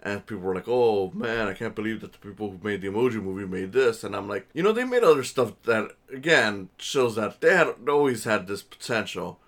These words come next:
And of course, yeah, granted, I'll say that I was always a fan of Sony Animation. Maybe not to, like, the greatest degree. I was always kind of rooting for them in terms of, like,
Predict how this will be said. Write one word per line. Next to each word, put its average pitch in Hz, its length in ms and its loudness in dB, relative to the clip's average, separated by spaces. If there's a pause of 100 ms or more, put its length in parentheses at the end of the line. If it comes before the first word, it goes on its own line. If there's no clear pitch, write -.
(140)
And 113 100 -6
of 107 60 -6
course, - 300 -4 (120)
yeah, 110 260 4
granted, 98 460 -4 (200)
I'll 107 180 0
say 107 220 0
that 95 160 0
I 101 100 -2
was 98 140 -4
always 123 240 -2
a - 20 -4
fan 135 200 -2
of 135 60 -6
Sony 139 300 -2
Animation. 135 640 -2 (160)
Maybe 175 240 2
not 156 240 6
to, 123 260 -2
like, 110 200 -6
the 98 80 -16
greatest 107 360 -4
degree. 110 220 2
I 110 80 4
was 107 160 0
always 107 180 -4
kind 101 160 -8
of 90 140 -8
rooting 101 240 -6
for - 100 -20
them 101 160 -4
in 92 80 -6
terms 98 220 -8
of, 90 120 -4
like, 92 140 -6